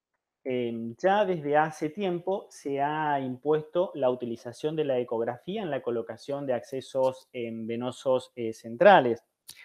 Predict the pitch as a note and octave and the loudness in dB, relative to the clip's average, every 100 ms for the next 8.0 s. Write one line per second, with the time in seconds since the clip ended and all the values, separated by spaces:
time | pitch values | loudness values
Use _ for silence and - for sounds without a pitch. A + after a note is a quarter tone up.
0 | - - _ C#3+ A#2+ _ D#3+ D#3+ D#3 D3+ | -20 -20 _ 0 0 _ 6 6 6 2
1 | C#3+ C3+ B2+ A#2+ A2+ A2+ G2+ - _ D3 | 2 0 -4 -6 -10 -14 -20 -20 _ -6
2 | C#3+ E3 F#3+ C3+ B2 A2 A2 G#2+ - - | 0 0 0 -2 -8 -10 -14 -20 -20 -20
3 | B2+ C#3+ F3+ F#3 E3+ D#3+ F3 G3 D3+ C3+ | -6 -2 0 2 2 4 2 0 -4 -8
4 | B2+ B2+ C#3 D#3+ D3+ D3+ C3 A#2+ A2 D#3 | -8 -6 -4 -6 -4 -2 -2 -4 -4 0
5 | E3 E3+ D#3 D3+ D#3+ E3+ C3 B2 A#2+ A2+ | 0 0 -2 -4 -2 -2 -2 -4 -2 -4
6 | A2 A2 G#2 G#2 G2 - D3 D3 E3 C#3 | -4 -8 -12 -14 -16 -6 -6 -4 -2 -2
7 | B2 A#2 - A2+ A2+ F3+ F#3+ - F3+ G3 | -2 -6 -6 -8 -2 0 0 -2 -6 -6